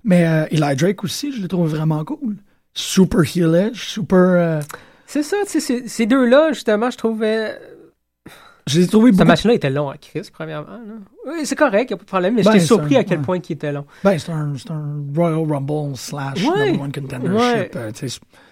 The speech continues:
Speaker 1: ça,
Speaker 2: Ouais.
Speaker 1: ça a la, sa place pour être long.
Speaker 2: Ouais.
Speaker 1: Mais, euh,
Speaker 2: Mais je
Speaker 1: pour
Speaker 2: trouve ça bizarre d'avoir deux nouveaux faire un début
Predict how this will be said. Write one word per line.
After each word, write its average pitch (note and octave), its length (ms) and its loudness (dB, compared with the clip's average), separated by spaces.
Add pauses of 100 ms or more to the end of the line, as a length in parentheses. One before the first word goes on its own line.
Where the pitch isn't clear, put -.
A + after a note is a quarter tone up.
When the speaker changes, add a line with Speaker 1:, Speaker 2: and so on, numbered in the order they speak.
(420)
Speaker 1:
ça, G#3 160 4
Speaker 2:
Ouais. - 80 2
Speaker 1:
ça E3+ 160 -2
a F3 40 0
la, E3 320 -2
sa D3+ 200 -10
place E3+ 360 -4
pour F#3+ 220 -4
être F3 180 -6
long. E3 300 0 (360)
Speaker 2:
Ouais. F#3+ 280 0 (320)
Speaker 1:
Mais, E3 340 4
euh, D3+ 680 0
Speaker 2:
Mais - 20 -12 (1040)
je G3+ 40 0
Speaker 1:
pour E3+ 80 2
Speaker 2:
trouve B3 100 -6
ça D4 120 -2
bizarre A#3+ 260 -2
d'avoir F3 320 2
deux F3 260 -2
nouveaux E3+ 320 -2
faire F3+ 160 -4
un D3+ 140 -2
début D3 360 -4